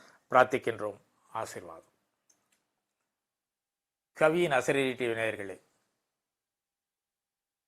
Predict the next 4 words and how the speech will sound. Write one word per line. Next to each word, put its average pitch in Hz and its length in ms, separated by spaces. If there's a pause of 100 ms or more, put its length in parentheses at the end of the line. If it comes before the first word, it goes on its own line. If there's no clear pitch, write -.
(1000)
ஞானதான 139 560
நிகழ்ச்சியில் 131 600 (1700)
உங்களுடைய 147 380
கேள்விகளுக்காக 123 840